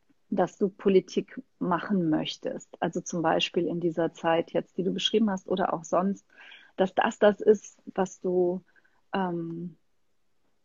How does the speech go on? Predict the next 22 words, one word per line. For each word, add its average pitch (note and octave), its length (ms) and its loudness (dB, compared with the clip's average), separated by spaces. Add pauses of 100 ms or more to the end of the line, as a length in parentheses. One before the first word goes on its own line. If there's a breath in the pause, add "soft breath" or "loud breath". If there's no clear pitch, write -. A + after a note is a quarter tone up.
(540)
wo, - 320 -10
wo, - 100 -8 (240)
ja, F3 280 4 (400)
wo, F#3+ 320 0
wo G3+ 260 6
du G3+ 120 6
dich - 260 -2
einbringen F3+ 500 0
willst. - 580 -4 (320)
Hast - 280 -10
du B3 40 0
da G#3 260 4
jemals, G#3+ 400 -2
du F#3 100 -12
bist F#3+ 180 -8
ja G3 80 -6
schon F#3+ 140 -6
sehr F#3 100 -2
lange G3+ 280 0
dabei, F3 440 -6
gesagt, - 360 -12
jetzt, - 420 -12